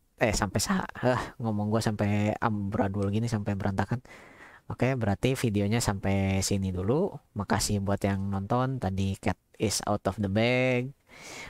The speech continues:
Ada Bro Stefanus juga yang udah beres bikin kopi. Mungkin kopinya, kopinya udah habis.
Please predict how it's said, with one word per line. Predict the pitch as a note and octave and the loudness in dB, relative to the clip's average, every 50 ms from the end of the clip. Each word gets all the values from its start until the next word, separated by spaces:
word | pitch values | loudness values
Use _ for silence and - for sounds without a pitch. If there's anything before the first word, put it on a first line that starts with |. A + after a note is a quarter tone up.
| - _ _ | -18 _ _
Ada | B2 A#2 G2 F#2 F#2 | -4 -4 -2 -2 -4
Bro | F2+ - G2 F#2 | -2 -2 -2 -4
Stefanus | - - F#2+ - - G2 F#2+ F#2+ F#2+ - | 0 -2 0 0 0 0 0 -2 -2 -2
juga | G#2 F#2+ G2 A2 A#2 B2 C3 C3+ | -2 2 2 4 4 4 4 2
yang | C#3 A#2+ G#2+ G#2 G2+ G2+ G#2 G#2 G#2+ - | 2 2 2 2 2 0 0 -2 -2 -4
udah | A2 G2+ G#2+ | -2 0 0
beres | F#2+ F#2+ G2+ A2 G#2 - | 2 2 2 2 0 0
bikin | - G#2 - A2 G#2 G#2+ - | -4 -2 -2 -2 -2 -2 -4
kopi. | - A3 _ B2 B2 B2+ | -6 -2 _ 0 2 2
Mungkin | A#2+ A#2+ A#2+ - - C3 C3 C3 C3+ - | 0 0 0 0 0 0 0 -2 -4 0
kopinya, | - A#2 - - A2 G#2 G#2+ A2 - | 0 0 2 2 2 2 2 0 0
kopinya | - - G#2+ - A#2 G#2+ A2 G#2+ | 0 -2 0 2 2 2 2 2
udah | G#2+ G2 G2+ G2+ | 2 2 2 2
habis. | G#2 A2+ A2+ D3 C#3+ - - - - | 2 2 2 2 2 0 -2 -2 -6